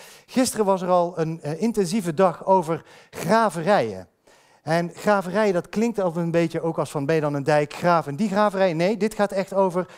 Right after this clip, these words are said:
schade die dieren maken aan dijken en keringen.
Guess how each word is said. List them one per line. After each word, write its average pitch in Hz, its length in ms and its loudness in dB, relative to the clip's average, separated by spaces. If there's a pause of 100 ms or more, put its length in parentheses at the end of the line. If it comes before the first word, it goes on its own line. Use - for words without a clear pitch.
(100)
schade 233 560 2
die 165 160 -4
dieren 220 360 0
maken 220 460 0
aan 175 440 0
dijken 214 460 2
en 175 140 -4
keringen. 120 560 -2